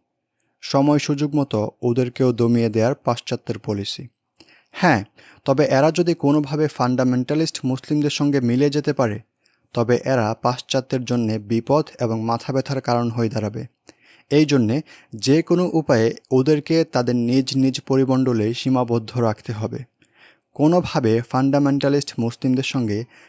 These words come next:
মিলতে দেয়া যাবে না, বরং সংজ্ঞা অনুসারে উভয় দলের মধ্যে কোন্দল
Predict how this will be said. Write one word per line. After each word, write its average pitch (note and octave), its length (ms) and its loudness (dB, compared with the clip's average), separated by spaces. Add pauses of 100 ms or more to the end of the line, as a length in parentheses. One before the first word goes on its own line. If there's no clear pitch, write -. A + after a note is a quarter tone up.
(180)
মিলতে C3 440 2
দেয়া B2 240 4
যাবে A2 280 -2
না, C3+ 140 -10 (600)
বরং A#2 320 2 (100)
সংজ্ঞা D3 420 2
অনুসারে D3+ 420 0 (160)
উভয় C#3 340 -2
দলের C#3+ 260 0
মধ্যে C#3+ 320 -2 (120)
কোন্দল C3+ 440 0